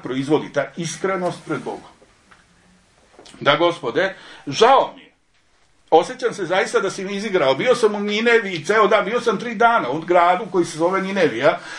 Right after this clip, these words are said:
propovedao sam od reči do reči ono što si mi ti rekao da propovedam.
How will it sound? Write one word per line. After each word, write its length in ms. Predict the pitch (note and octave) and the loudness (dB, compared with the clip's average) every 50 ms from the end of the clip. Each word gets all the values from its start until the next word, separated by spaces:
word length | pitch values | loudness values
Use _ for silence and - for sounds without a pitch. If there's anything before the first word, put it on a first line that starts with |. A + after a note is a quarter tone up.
| - - - | -16 -8 0
propovedao 760 | F3 F3+ E3+ - F#3 E3+ D#3+ F#3+ G#3 A3 A3+ A#3+ A#3 G#3+ F#3 | 2 2 2 4 2 2 4 4 4 6 6 6 6 6 4
sam 220 | - G3 G3 F#3+ | 2 -2 -2 -2
od 120 | G3 F#3+ F#3+ | 0 0 2
reči 320 | F#3+ G#3+ B3 B3+ B3 C4+ | 4 4 2 2 0 -6
do 120 | G3+ G#3+ G#3 | -6 -4 -2
reči 300 | G#3 G#3+ A3+ - A3+ G3 | -2 -2 -4 0 2 2
ono 180 | F#3 F#3 F#3+ | 2 2 2
što 140 | - G3+ F#3+ | -2 -4 -4
si 120 | - G#3+ | -4 -4
mi 160 | G3+ G3 F#3+ - | -6 -6 -6 -6
ti 160 | G#3+ A#3 C4 | -6 -2 0
rekao 300 | A#3+ G#3+ F3 - E3 C3+ | 0 2 2 2 2 2
da 120 | C3 B2 | 0 -2
propovedam. 580 | - C3+ A#2+ - A#2+ A#2+ B2 A#2+ - - - | -4 -4 -2 0 2 2 4 2 0 -4 -8